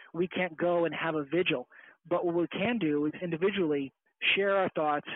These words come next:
share our ideas, support each other, and really reach out to those that we think might need it. Reach out to your neighbor who's a senior citizen. If you're gonna go to the grocery store, you may never even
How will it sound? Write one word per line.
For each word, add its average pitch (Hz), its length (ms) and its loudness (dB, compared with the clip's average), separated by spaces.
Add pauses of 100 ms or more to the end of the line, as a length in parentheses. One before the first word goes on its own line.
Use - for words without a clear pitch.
(240)
share 190 260 0
our 180 80 -2
ideas, 139 420 -2 (520)
support 226 400 -2
each 196 260 0
other, 131 260 -4 (840)
and 180 200 -2
really 208 220 4
reach 202 280 2
out 208 160 0
to 170 80 -2
those 175 280 2
that 160 140 0
we 160 200 0
think 160 220 -4
might 156 180 -6
need 190 180 -2
it. - 100 -4 (360)
Reach 196 280 0
out 226 160 0
to 202 100 0
your 202 140 2
neighbor 180 300 0
who's 151 180 -4
a 156 140 -6
senior 151 300 -6
citizen. 165 360 -4 (440)
If 160 140 -4
you're 208 160 0
gonna 240 160 0
go 226 140 2
to 220 60 2
the 208 80 2
grocery 196 440 0
store, 139 380 -2
you 208 140 0
may 233 200 2
never 196 300 2
even 160 280 -6